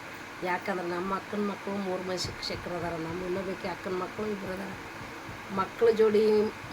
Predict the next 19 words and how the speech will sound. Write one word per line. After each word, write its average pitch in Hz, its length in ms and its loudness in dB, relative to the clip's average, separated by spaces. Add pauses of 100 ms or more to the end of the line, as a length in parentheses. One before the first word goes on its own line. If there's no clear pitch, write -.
ಮಾತಾಡಿ 208 1000 2 (360)
ಅದನ್ನ 180 200 -2 (300)
ಅಕ್ಷರನ 202 520 0
ಗುಂಡು 202 360 2
ಮಾಡಿಸಿ 185 520 -2
ಬರೆಯೋದ್ರಾಗ 190 440 0
ಐತಲ್ಲ 180 320 -4
ಭಾಳ 196 280 -2
ಶ್ರಮ 214 280 0
ಇರ್ತೈತಿ. 185 440 -4 (680)
ಯಾರೇ 196 160 2
ಆಗಲಿ 233 320 4
ಮಾತಾಡ್ಬೇಕಾರೆ 196 880 -2
ಮೈ 185 100 -2 (120)
ತುಂಬ 254 220 -2
ಎಚ್ಚರ 220 260 0
ಇಟ್ಕೊಂಡು 180 340 -2
ಮಾತಾಡ್ರಿ. 170 360 -4
ನಾನಂತ 190 480 -4